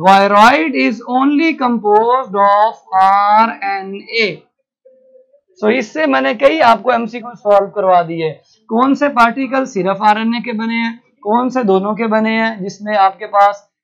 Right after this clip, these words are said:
nucleic acid भी होगा, nucleic acid भी होगा और उसके साथ साथ आपके पास protein भी होगी।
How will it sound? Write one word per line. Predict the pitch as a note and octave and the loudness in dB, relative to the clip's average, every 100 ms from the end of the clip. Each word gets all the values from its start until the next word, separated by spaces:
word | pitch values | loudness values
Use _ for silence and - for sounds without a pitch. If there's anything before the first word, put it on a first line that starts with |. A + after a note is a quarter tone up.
| _ | _
nucleic | F3+ F#3+ A3 A#3+ A3+ A3+ G#3 A3 A3 G#3 | -4 0 2 0 -2 -2 0 0 -2 0
acid | G3+ G3 B3+ A#3 | -2 -2 -6 0
भी | C#4 | 2
होगा, | B3+ B3 A#3+ B3 B3+ B3+ _ _ _ _ _ - | 2 0 0 4 4 2 _ _ _ _ _ -10
nucleic | F3+ G#3 A#3 A3+ A3+ A3+ A3 | -4 0 0 0 0 0 -2
acid | G3+ G3 G3 A#3 | -4 -4 -4 -6
भी | A3+ C4 | -2 -2
होगा | A#3 A3+ A#3+ A#3+ A#3+ _ _ _ | 0 0 2 2 0 _ _ _
और | F#3+ G3+ | -8 -4
उसके | G#3+ - A#3 | -6 -8 -12
साथ | A3+ F#3 F#3 | -2 0 0
साथ | G#3+ G#3 | -4 0
आपके | G3 F#3 F#3 | 2 0 -2
पास | G#3+ _ F#3 F#3 A3 A#3 | -16 _ 0 2 2 -2
protein | - G3+ G3+ A3 G#3+ G3+ | -10 -6 -6 -6 -6 -6
भी | F#3 | -4
होगी। | E3+ D#3 D3 C#3 - | -4 -6 -10 -10 -16